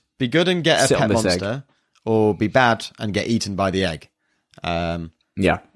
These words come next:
Speaker 1: it's basically the,
Speaker 2: And this
Speaker 1: the
Speaker 2: is ordeal that he
Speaker 1: Sophie's
Speaker 2: has to
Speaker 1: choice.
Speaker 2: go through.
Speaker 1: Yeah. And,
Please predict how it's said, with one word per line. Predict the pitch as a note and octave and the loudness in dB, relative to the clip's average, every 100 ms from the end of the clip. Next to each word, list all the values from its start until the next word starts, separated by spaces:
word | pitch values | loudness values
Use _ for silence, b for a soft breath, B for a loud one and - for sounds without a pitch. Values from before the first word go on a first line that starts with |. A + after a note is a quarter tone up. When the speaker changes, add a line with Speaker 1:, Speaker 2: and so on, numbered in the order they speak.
| _ | _
Speaker 1:
it's | A2 | -10
basically | G#2+ G2 - F#2+ | -6 -4 -4 -4
the, | F2 F#2+ | -2 0
Speaker 2:
And | G2+ | 2
this | G#2+ - | 2 2
Speaker 1:
the | A2 | 2
Speaker 2:
is | E2+ E2 - _ _ _ _ _ _ _ - | 0 -4 -8 _ _ _ _ _ _ _ 2
ordeal | G#2 G2 G#2+ G2+ F#2+ | 4 4 4 4 2
that | G2 | -2
he | F#2 F#2 | 0 0
Speaker 1:
Sophie's | |
Speaker 2:
has | F#2 | 0
to | F2 | -2
Speaker 1:
choice. | |
Speaker 2:
go | E2+ E2+ | -2 -2
through. | - - - _ | -6 -18 -18 _
Speaker 1:
Yeah. | - F2 C#2+ _ _ - | -6 -6 -6 _ _ -4
And, | G2 G2+ F#2+ | -2 0 -4